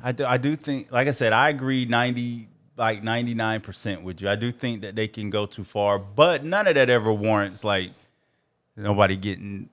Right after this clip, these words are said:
violent. <sighs> I used to fight a lot and shit, so I was hype. I was glad he slapped the shit out of him. You know what I mean? Like,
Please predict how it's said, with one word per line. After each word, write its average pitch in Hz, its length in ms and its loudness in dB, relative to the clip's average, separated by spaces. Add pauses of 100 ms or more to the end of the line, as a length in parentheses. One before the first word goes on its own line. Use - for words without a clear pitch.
(160)
violent. 90 560 2 (320)
<sighs> - 340 -20 (440)
I - 100 -6
used 175 200 -4
to 92 60 -10
fight 87 280 -6
a 85 40 -10
lot 85 220 -6
and - 100 -14
shit, 101 260 -10
so 117 100 0
I 156 120 6
was 104 140 4
hype. 95 240 6 (100)
I 165 80 6
was 165 140 2
glad 104 320 4
he 98 60 -6
slapped 95 280 -4
the 101 60 -8
shit 98 220 -2
out 95 180 4
of 101 300 -2
him. 104 60 -12
You 131 120 2
know 151 120 6
what 156 100 6
I - 40 2
mean? 147 280 -4
Like, 127 300 2